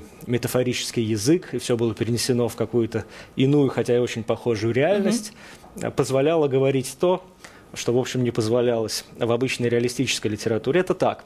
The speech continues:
Speaker 1: И, может быть, поэтому, а, особого будущего, а, у Стругацких, вот именно в том стиле и жанре, как это было у них,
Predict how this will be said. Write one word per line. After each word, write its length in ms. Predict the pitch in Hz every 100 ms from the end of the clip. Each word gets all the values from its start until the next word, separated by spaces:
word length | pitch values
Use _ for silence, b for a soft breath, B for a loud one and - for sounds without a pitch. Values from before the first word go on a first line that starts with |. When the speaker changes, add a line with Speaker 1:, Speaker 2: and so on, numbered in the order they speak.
| -
Speaker 1:
И, 80 |
может 200 | 139 165
быть, 140 | - -
поэтому, 600 | 147 160 196 156 123 107 - - - - - - - B B B B -
а, 260 | 117 117
особого 520 | - 135 - 165 143
будущего, 880 | 135 117 180 185 135 - 123 101 53 - B
а, 400 | - 117 113 110 -
у 100 | 143
Стругацких, 880 | 127 - 139 135 123 - - - -
вот 140 | 120 -
именно 180 | 127
в 100 | 120
том 340 | - 156 117 107 - B B B
стиле 400 | - - 131 120
и 40 | 123
жанре, 360 | 120 123 117 104
как 160 | 117
это 160 | 110 113
было 240 | 107 117
у 120 | 120
них, 320 | 127 120 95